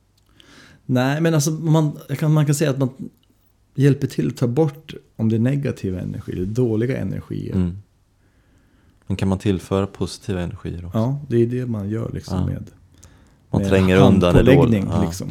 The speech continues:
Speaker 2: Mm.
Speaker 1: Men efter, det är ungefär samma sak, det är samma tänk som det är när man mediterar, att man har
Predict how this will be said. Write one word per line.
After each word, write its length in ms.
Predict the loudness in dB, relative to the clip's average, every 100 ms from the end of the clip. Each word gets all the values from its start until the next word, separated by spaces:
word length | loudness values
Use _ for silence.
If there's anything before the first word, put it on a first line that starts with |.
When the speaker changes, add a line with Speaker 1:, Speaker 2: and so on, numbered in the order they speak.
| -10
Speaker 2:
Mm. 120 | -10 -12 -20 -20 -20 _ _ _
Speaker 1:
Men 140 | 0 2
efter, 220 | 2 6
det 60 | 6
är 40 |
ungefär 280 | 6 4 2
samma 320 | 0 0 0
sak, 200 | 0 -4 -4
det 200 | 0 0
är 40 |
samma 680 | 0 -4 -12 -10 -4 0 0
tänk 260 | 0 -2 -2
som 160 | -2
det 120 | -2
är 180 | 0 -2
när 80 | 0
man 160 | 0 0
mediterar, 560 | -2 -4 0 0 0
att 120 | -2 -4
man 240 | -4 -2
har 320 | -2 -4 -6